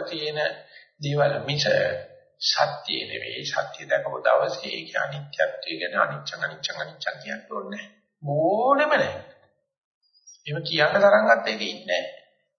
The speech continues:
නැහැ. ඒක දුකක් බව නම කියන්න ඕනේ නැහැ. ඒ තරම් මේක පෙළෙනවා. ඒ තරම් ශීඝ්‍ර වෙනස් වෙනවා. ඒ චිත්තක්ෂණයක් ඉසුගලන්න අවස්ථාව නොදී වෙනස් වෙනවා. ඉතින්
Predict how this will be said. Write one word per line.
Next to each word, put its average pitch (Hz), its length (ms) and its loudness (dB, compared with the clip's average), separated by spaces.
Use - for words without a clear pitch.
නැහැ. 147 100 -6
ඒක 147 120 -4
දුකක් 139 240 0
බව 110 260 6
නම 143 240 2
කියන්න 139 360 -2
ඕනේ 131 240 0
නැහැ. 156 160 -4
ඒ 143 140 -4
තරම් - 260 0
මේක - 200 -6
පෙළෙනවා. - 520 0
ඒ 65 100 -8
තරම් 71 260 0
ශීඝ්‍ර - 460 -4
වෙනස් 107 300 -8
වෙනවා. 95 240 -2
ඒ 78 140 -4
චිත්තක්ෂණයක් 196 840 -2
ඉසුගලන්න 196 520 -2
අවස්ථාව 92 520 4
නොදී 90 320 -2
වෙනස් 104 300 2
වෙනවා. - 300 -10
ඉතින් - 260 -10